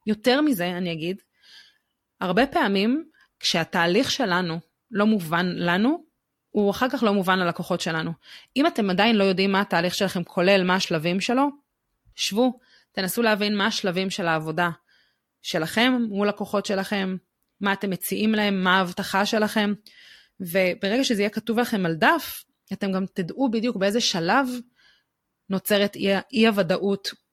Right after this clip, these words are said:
אם בכלל, כן, מול הלקוחות שלכם. אז זה ככה, אה, משהו ממני בכל מה שקשור לצמצום, אה, אי ודאות ולעשות תיאום ציפיות שהוא טוב עם הלקוחות שלנו. חלק השני בעיניי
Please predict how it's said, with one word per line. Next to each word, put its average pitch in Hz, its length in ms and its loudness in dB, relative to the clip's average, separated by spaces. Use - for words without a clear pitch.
אם 226 120 4
בכלל, 180 360 0
כן, 196 220 -2
מול 196 140 2
הלקוחות 170 440 -2
שלכם. 160 300 -6
אז 180 280 -8
זה 226 200 -2
ככה, 208 360 -4
אה, 175 140 -4
משהו 175 280 -6
ממני 170 320 -6
בכל 180 300 -6
מה 180 100 -4
שקשור 165 360 -8
לצמצום, 165 540 -6
אה, 160 240 -2
אי 226 120 2
ודאות 196 520 2
ולעשות 175 380 0
תיאום 175 180 -2
ציפיות 165 380 -4
שהוא 160 140 -6
טוב 156 180 -2
עם 156 100 -4
הלקוחות 147 400 -8
שלנו. - 260 -12
חלק 262 280 2
השני 208 360 0
בעיניי 180 520 0